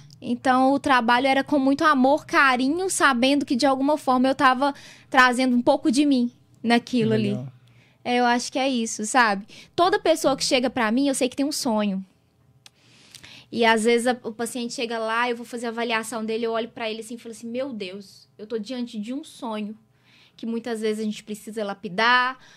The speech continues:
Speaker 1: ou a gente precisa de cuidados ali." Então eu levo todos como algo especial, sabe? De uma forma geral. Mas claro que tem alguns,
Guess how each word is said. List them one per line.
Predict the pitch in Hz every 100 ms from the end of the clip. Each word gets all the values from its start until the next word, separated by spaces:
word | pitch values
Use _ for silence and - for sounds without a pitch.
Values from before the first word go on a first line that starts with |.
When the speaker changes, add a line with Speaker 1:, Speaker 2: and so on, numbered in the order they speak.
| _
Speaker 1:
ou | -
a | 233
gente | 226 220
precisa | 226 214 240 233
de | 233 254
cuidados | - 349 269 262 254 240 220
ali." | 220 190 180 - _ _ _
Então | 214 220 262 240
eu | 254
levo | 269 277 285
todos | - 311 349 277 254
como | - 294 269 262
algo | 233 233 247
especial, | 247 - 247 - 294 226 233
sabe? | - 311 403 _ _ _ _ _ _
De | 226
uma | 240
forma | 233 233 233
geral. | 233 262 254 202 214
Mas | 240 262 - - - -
claro | 339 311 262 254
que | 294
tem | - 277 285 294
alguns, | 269 269 302